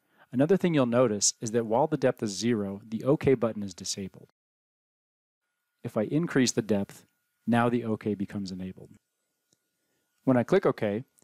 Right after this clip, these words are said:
I can see that a routing offset is applied to my letters. There are more parameters I can fine-tune for this cut, like the depth, the passes, and the feeds and speeds.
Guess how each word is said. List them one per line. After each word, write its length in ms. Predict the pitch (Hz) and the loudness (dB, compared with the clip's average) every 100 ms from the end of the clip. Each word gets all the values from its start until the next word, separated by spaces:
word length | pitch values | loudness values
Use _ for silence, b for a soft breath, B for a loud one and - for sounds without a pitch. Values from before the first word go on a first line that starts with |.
| _ _ _ _ | _ _ _ _
I 60 | 123 | 0
can 120 | 117 | 2
see 180 | - 156 | 2 2
that 160 | 135 113 | 2 2
a 40 | |
routing 320 | 110 120 131 | 4 4 2
offset 320 | 117 110 - | 0 0 -2
is 120 | 98 95 | -4 -6
applied 320 | - 101 92 | -6 -6 -6
to 60 | |
my 100 | 90 | -10
letters. 480 | 87 92 90 - - - _ _ _ - | -12 -12 -12 -6 -6 -6 _ _ _ 0
There 160 | 139 | 2
are 60 | 131 | 4
more 180 | 143 196 | 2 2
parameters 480 | - 139 135 120 | 2 2 2 0
I 60 | 113 | -2
can 140 | 113 | -6
fine-tune 500 | 104 104 107 - 113 | -6 -4 -4 -4 -4
for 100 | 107 | -4
this 180 | - 92 | -8 -8
cut, 240 | - 92 - | -8 -14 -14
like 200 | 104 - | -14 -12
the 80 | 98 | -14
depth, 440 | - 113 113 - | -6 -4 -4 -8
the 80 | 101 | -14
passes, 460 | - 131 131 135 120 | -4 0 0 0 -2
and 80 | 98 | -4
the 60 | |
feeds 260 | - 110 101 | -4 -4 -4
and 100 | 98 | -4
speeds. 440 | - 104 101 98 | -4 -4 -4 -6